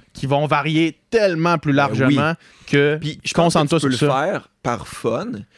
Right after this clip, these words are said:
Speaker 2: sais, t'as reçu Charles Ouimet.
Speaker 1: Charles Ouimet, ouais.
Speaker 2: Il le fait par fun. Puis
Speaker 1: Ouais.
Speaker 2: il est un athlète de très haut niveau,
Speaker 1: Il est
Speaker 2: là.
Speaker 1: très haut
Speaker 2: Fait que
Speaker 1: niveau
Speaker 2: t'as
Speaker 1: aussi,
Speaker 2: raison.
Speaker 1: ouais, c'est ça.
Speaker 2: Mais reste que genre, et
Speaker 1: C'est, il
Speaker 2: la
Speaker 1: fait par
Speaker 2: perso-
Speaker 1: passion.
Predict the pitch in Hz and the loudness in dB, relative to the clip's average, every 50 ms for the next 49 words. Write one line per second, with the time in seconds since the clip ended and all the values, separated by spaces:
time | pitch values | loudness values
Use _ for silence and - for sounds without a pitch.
0 | _ _ _ - 156 147 - 143 110 - - - - 160 165 175 185 190 - _ | _ _ _ -6 -6 -4 -4 -6 -8 -6 -8 -6 -6 -4 -4 -4 -4 -6 -8 _
1 | - - - - 127 127 139 135 127 117 117 123 123 123 123 120 120 123 147 143 | -16 -14 -12 -10 -10 -10 -10 -10 -12 -10 -10 -10 -10 -10 -10 -6 -2 0 2 2
2 | 143 143 139 139 131 101 131 135 135 - _ _ - - _ _ _ _ _ - | 2 2 2 2 0 0 -2 -4 -4 -6 _ _ -20 -20 _ _ _ _ _ -6
3 | 135 131 117 - 175 175 - 160 123 - - - - 143 139 131 120 110 101 98 | -4 -4 -2 -2 -2 -2 0 -4 -4 -4 -8 -4 -2 0 0 0 -2 -4 -8 -12
4 | - _ - 120 120 120 127 120 - 123 120 120 117 113 - - 131 - - - | -12 _ -4 -4 -2 -2 -2 -4 -4 -4 -4 -4 -4 -4 -4 -2 -2 -2 -2 0
5 | - 127 127 123 113 143 127 131 135 185 175 135 117 - - 143 147 147 147 135 | 0 0 0 2 2 2 4 4 2 2 0 0 -2 0 2 2 2 4 4 4
6 | 139 139 131 117 120 147 143 135 127 123 117 - 127 - - 123 113 - 127 127 | 4 4 4 2 2 2 2 2 2 2 0 -2 -4 -4 -2 -2 -2 0 0 2
7 | 120 110 - - - 117 156 165 - - 147 139 120 135 135 151 160 165 151 - | 0 0 -4 -6 -4 -2 -2 -2 0 0 0 0 2 2 2 2 0 -2 -4 -8
8 | _ _ _ _ _ _ _ _ _ - - 120 117 104 113 113 110 107 98 156 | _ _ _ _ _ _ _ _ _ -8 -6 -4 -4 -4 -4 -6 -6 -2 0 0
9 | 156 180 165 120 220 220 214 175 - 196 170 143 - - 196 202 165 - - | 0 2 2 2 2 2 2 2 2 0 0 0 0 0 0 0 -2 -4 -10